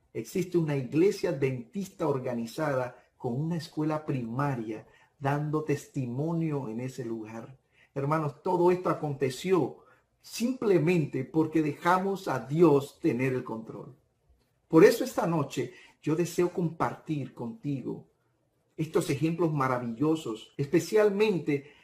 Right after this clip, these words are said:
cuando Dios tiene el control de acuerdo a la fe de un hombre llamado Daniel, que elevó la siguiente oración. En el libro de Daniel, capítulo dos,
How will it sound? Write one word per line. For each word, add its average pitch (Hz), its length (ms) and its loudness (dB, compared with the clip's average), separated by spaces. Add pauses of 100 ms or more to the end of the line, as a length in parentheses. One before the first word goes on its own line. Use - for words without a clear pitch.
(200)
cuando 156 420 4
Dios 185 320 2
tiene 202 220 0
el 185 100 -6
control 160 520 2
de 139 120 2
acuerdo 196 800 2 (240)
a - 120 -6
la 156 160 -6
fe 220 240 0
de 214 100 -2
un 185 220 0
hombre 127 520 2
llamado 139 420 0
Daniel, 127 480 -4 (580)
que 156 120 2
elevó 143 680 2 (340)
la 135 100 0
siguiente 135 440 -4
oración. - 560 -10 (680)
En 110 100 -8
el 113 60 0
libro 143 260 2
de 135 100 4
Daniel, 147 420 0
capítulo 156 540 0
dos, 127 480 -2